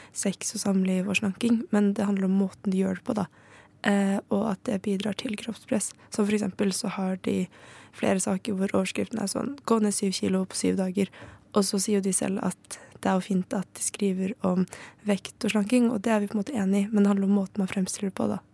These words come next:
Eh, og det gjelder også de samme sakene om seksualisering. Og Facetune, eh, ja, det er jo en bilderedigeringssapp, så man kan redigere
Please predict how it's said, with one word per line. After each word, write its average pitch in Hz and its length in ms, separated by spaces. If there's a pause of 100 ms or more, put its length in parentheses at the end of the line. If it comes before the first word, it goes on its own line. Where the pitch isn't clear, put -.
(120)
Eh, 196 320
og 208 140
det 214 80
gjelder 240 180
også 247 240
de 269 160 (160)
samme 226 240
sakene 226 400
om 220 160
seksualisering. 214 640 (500)
Og 220 220
Facetune, 269 480 (720)
eh, 196 320
ja, - 180
det - 80
er 214 80
jo 202 80
en 208 80
bilderedigeringssapp, 190 1400
så - 160
man 196 100
kan 190 140
redigere 185 640